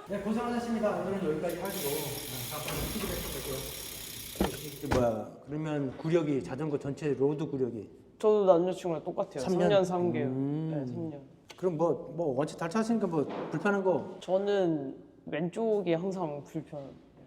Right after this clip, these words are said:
Speaker 2: 페달링은.
Speaker 1: 근데 왼쪽에서도 뭐 무릎이 페달한 거야? 아니면 그냥 페달링 자체가 어색한 거야?
Speaker 2: 페달링이 좀 어색하게 느껴져요, 항상.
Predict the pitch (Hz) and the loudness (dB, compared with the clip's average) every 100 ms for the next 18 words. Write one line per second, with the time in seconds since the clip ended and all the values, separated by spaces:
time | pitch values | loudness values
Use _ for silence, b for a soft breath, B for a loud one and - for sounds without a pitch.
0 | - - 180 170 151 135 - - 135 127 | -20 -10 -4 -2 -4 -6 -12 -14 -8 -4
1 | 120 139 160 180 165 160 151 139 120 104 | -2 -2 -2 -4 -2 -4 -4 -2 -2 -4
2 | 113 131 160 175 156 - 147 135 131 123 | -6 -2 0 0 -2 -4 0 0 0 -2
3 | 127 135 131 135 - 254 254 247 - - | -2 -4 -2 -6 -2 2 4 4 0 -4
4 | 156 135 120 - 123 117 139 - B B | -2 0 -2 -8 -8 -8 -10 -12 B B
5 | B - 320 294 240 233 156 165 208 311 | B 0 4 4 4 4 8 10 10 8
6 | 320 - 294 233 170 - 165 143 131 160 | 4 2 6 8 6 4 0 0 -2 -2
7 | 156 127 | -2 -6